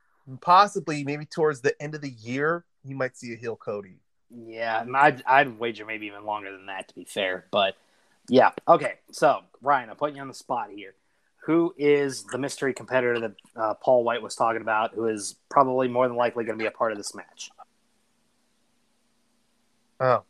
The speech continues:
Speaker 1: God, man. Okay, I have to think. Um, I don't know if it's somebody, it has to be someone who's had, well, yeah, Hall of Fame worthy career.
Speaker 2: Like, I know who the internet's immediately gonna think it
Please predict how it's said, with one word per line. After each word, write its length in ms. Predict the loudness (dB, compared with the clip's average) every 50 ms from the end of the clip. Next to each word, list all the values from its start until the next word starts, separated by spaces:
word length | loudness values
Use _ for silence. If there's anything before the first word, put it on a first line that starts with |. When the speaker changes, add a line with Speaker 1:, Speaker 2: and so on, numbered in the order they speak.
| _
Speaker 1:
God, 300 | -12 -12 -12 -10 -12 -16 -20 _ _ _ _ -20
man. 400 | -16 -14 -12 -10 -10 -12 -12 -14 _ _ _ _ _ _ _ _ _ _ _ _ _ _ _ _ _ _ _ _ _ _ _ _ _ 2
Okay, 340 | 2 2 2 0 -6 -6 -6 _ _ _ _ _ -6 -4
I 80 | -2
have 180 | -2 -2 -2 _
to 120 | -8 -16 -16 _ -14
think. 360 | -14 -14 -14 -16 _ -20 _ -14
Um, 840 | -12 -10 -8 -8 -8 -8 -8 -10 -12 -12 -16 -20 -20 -20 _ -20 _ _ _ _ _ _ _ _ _ _ _ _ _ _ _ _ _ _ _ _ _ _ _ _ _ _ _ _ _ -10
I 140 | -8 -4 0
don't 200 | 0 0 0 2
know 160 | 2 2 2
if 100 | 2 -2
it's 180 | -8 -14 -8 -4
somebody, 500 | -2 -2 2 2 0 0 0 -2 -8 _ _ -6
it 100 | -6 0
has 260 | 4 6 6 6 4
to 40 | 0
be 80 | -14
someone 340 | -12 -10 -10 -10 -10 -12 -16
who's 200 | -16 -18 -12 -8
had, 160 | -6 -6 -6 _ _ _ _ _ _ _ -12
well, 140 | -10 -4 -2
yeah, 120 | -2 -2
Hall 200 | 0 0 -2 -2
of 80 | -2 -4
Fame 140 | -10 -10
worthy 220 | -8 -8 -10 -10 -12
career. 800 | _ -18 -14 -10 -8 -6 -4 -4 -2 -2 -2 -4 -6 -8 -10 _ _ _ _ _ _ _ _ _ _ _ _ _ _ _ _ _ _ _ _ _ _ _ _ -20 -20 -20 -20 -20 -20 _ 2
Speaker 2:
Like, 140 | 2 6 8
I 60 | 8 8
know 180 | 10 8 10
who 100 | 10 8
the 160 | 8 6 4 2
internet's 360 | 2 2 0 -2 -2 -2 -4
immediately 400 | -6 -4 -2 -2 -2 -2 -2 -4
gonna 160 | -6 -8 -12 -6
think 240 | -4 -4 -4 -4 -6
it 100 | -10